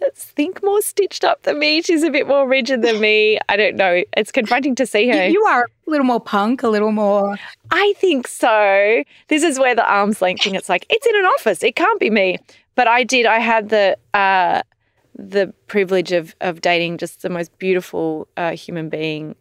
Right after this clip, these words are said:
Speaker 1: um, about four years ago who was sixteen years younger than me. And I found it, like, a kind of ridiculous experience. Like, and all my friends made fun of me and they thought it was very funny. And, um, they said, "You know, the person you're dating,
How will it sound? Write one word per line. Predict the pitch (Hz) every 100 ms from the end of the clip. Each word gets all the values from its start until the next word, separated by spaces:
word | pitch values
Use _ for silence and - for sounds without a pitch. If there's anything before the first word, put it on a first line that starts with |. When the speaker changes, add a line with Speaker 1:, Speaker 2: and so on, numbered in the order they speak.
| -
Speaker 1:
um, | 170 160 156 160 160 - _
about | 175 -
four | - 170
years | 160 156
ago | 156 160 151 151 151 - 160
who | 156 156
was | 156 -
sixteen | - - 185
years | 165 156
younger | 151 151
than | 147 139
me. | 147 156 156 185 _ _ _ _ -
And | 185 175 170
I | 175
found | - 175
it, | -
like, | - 165
a | 170
kind | - 170
of | 156
ridiculous | 160 - 170 156 165 151 151 -
experience. | - - - 156 156
Like, | 151 185
and | 160
all |
my | 156 151
friends | - 151 151
made | 156 143
fun | - 143
of | 147 -
me | 156 147
and | 147 135
they | 151
thought | 87
it | 90
was | -
very | 160
funny. | - - - 147 147 143
And, | 147 151
um, | - 147 147
they | 151
said, | - 156
"You | 165
know, | 175 175
the |
person | - 160 170
you're | 170
dating, | 160 151 156 151 160